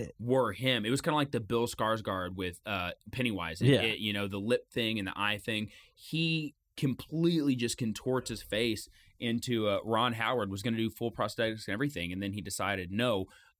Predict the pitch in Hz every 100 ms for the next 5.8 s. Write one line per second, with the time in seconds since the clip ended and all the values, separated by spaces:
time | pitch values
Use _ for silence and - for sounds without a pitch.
0 | _ 107 98 - 101 123 139 107 123 123
1 | 120 104 98 82 - - - 139 139 143
2 | 151 208 190 120 143 147 131 120 110 98
3 | 95 98 - 107 113 107 98 92 95 95
4 | 92 92 92 87 87 95 87 92 92 92
5 | 92 104 104 104 101 120 117 113